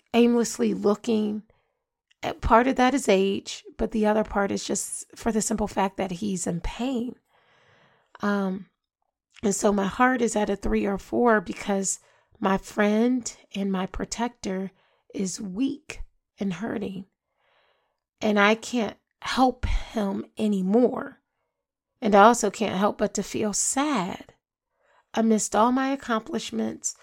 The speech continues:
or other exciting things that I've done in the last year. And I really have no explanation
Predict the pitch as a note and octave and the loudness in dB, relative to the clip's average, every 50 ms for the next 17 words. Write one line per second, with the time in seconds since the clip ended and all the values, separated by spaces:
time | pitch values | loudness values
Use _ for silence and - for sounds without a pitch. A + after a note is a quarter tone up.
0 | - - - - - - G#3+ - - - A3 A3 A#3 A3+ A3+ A3 - - A#3 A3 | -20 -20 -20 -10 -4 -2 -2 0 0 0 0 2 2 2 2 0 0 0 2 2
1 | A3+ A3+ G#3+ G#3 - - G#3+ G#3 G#3+ F#3+ - G#3 G3 G3+ F#3+ E3+ - - A#3 A3+ | 2 2 0 0 0 0 0 0 0 -2 -2 -2 -2 -2 -2 -4 -2 2 4 4
2 | A3+ G#3+ G#3 G3+ G3+ G#3 G3+ G3+ G#3 G#3 G#3 G#3 G3+ G3+ G3+ G3+ - - - B3+ | 4 4 2 0 -2 -4 -4 -4 -4 -2 -2 0 0 0 -2 -4 -6 -6 -2 0
3 | B3+ A#3+ A3+ G#3+ G#3 G#3 G3+ - _ _ _ _ _ _ _ _ _ _ _ _ | 2 2 2 2 2 0 -4 -6 _ _ _ _ _ _ _ _ _ _ _ _
4 | _ _ _ _ _ _ _ _ _ _ _ _ _ _ - A3+ G#3 G3 G3 A3 | _ _ _ _ _ _ _ _ _ _ _ _ _ _ -2 2 2 4 6 6
5 | A#3 A#3 A#3 A3 G3+ A3 A3+ G#3+ G#3+ G#3 G#3+ G#3+ G#3+ G#3 - - - - G#3+ G3+ | 6 4 4 2 2 2 2 2 2 2 2 2 2 0 -2 -4 -4 -4 -2 0
6 | G#3 G#3 G#3 F#3 - - - - - F#3 | 0 0 -2 -2 -4 -6 -6 -8 -8 -10